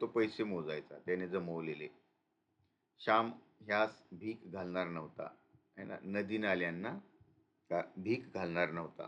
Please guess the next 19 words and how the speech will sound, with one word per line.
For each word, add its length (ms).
म्हणजे 200
तो 120
घाबरणार 540
नव्हता 340
किंवा 220
भिणार 400
नव्हता, 280
कारण 240
त्याच्या 280
मनामध्ये 500
जो 180
आपल्या 280
भावाच्या 480
प्रति 300
प्रेमाचा 520
जो 120
पूर 300
आला 180
होता 240